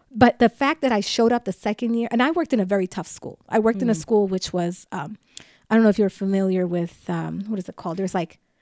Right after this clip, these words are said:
Speaker 1: oh my God, what's the name?
Speaker 2: Like kip?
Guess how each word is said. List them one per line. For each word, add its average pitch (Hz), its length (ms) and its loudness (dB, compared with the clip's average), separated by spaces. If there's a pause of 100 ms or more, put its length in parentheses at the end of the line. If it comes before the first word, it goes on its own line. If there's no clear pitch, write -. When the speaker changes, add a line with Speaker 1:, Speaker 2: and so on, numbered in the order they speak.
(360)
Speaker 1:
oh 180 300 -4 (100)
my 196 140 -10
God, 180 220 -12
what's - 200 -10
the 214 60 -2
name? 175 340 -4 (840)
Speaker 2:
Like 170 220 -4
kip? - 380 -4